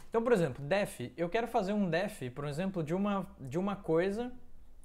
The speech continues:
e essa def é interessante, porque ela vai ter que receber uma sequência. Então, vamos pensar que é,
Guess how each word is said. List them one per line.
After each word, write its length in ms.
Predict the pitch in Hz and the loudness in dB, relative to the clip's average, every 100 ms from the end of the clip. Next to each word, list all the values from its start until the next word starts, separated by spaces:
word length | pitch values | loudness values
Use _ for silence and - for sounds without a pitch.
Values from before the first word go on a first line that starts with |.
| - | -10
e 480 | 131 139 131 120 120 - | -6 -4 -2 -4 -4 -6
essa 260 | - 175 | -4 -2
def 220 | 147 156 | -2 -2
é 80 | 165 | -2
interessante, 680 | 156 165 131 - 196 220 135 - - - - | -2 -2 -2 -2 -4 -4 -6 -12 -18 -18 -12
porque 180 | 147 147 | -6 2
ela 80 | 170 | 4
vai 140 | 170 | 4
ter 100 | 180 | 0
que 100 | 175 | -2
receber 380 | 196 196 202 185 | -2 0 0 0
uma 200 | 214 208 | 2 0
sequência. 640 | 208 240 170 135 117 104 - - - - - - - - - - - | 0 -2 -2 -4 -6 -8 -10 -18 -18 -18 -18 -18 -20 -20 -20 -16 -10
Então, 420 | 131 135 147 151 | -8 -2 -2 0
vamos 220 | 160 180 | 0 0
pensar 400 | 190 180 - 170 | -2 -2 -2 -2
que 260 | - 190 170 | 0 0 2
é, 320 | 165 180 | 4 0